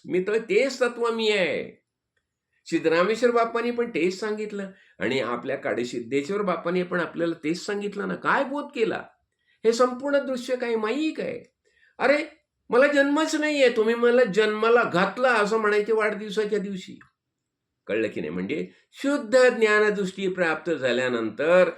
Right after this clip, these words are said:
आपल्याला कळतं, भ्रमेण अहम,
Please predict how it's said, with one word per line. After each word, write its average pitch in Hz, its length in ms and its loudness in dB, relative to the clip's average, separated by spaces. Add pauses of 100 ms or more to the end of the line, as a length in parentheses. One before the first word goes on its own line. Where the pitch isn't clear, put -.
(320)
आपल्याला 156 400 2
कळतं, 127 540 2 (260)
भ्रमेण 214 580 4
अहम, 214 1040 2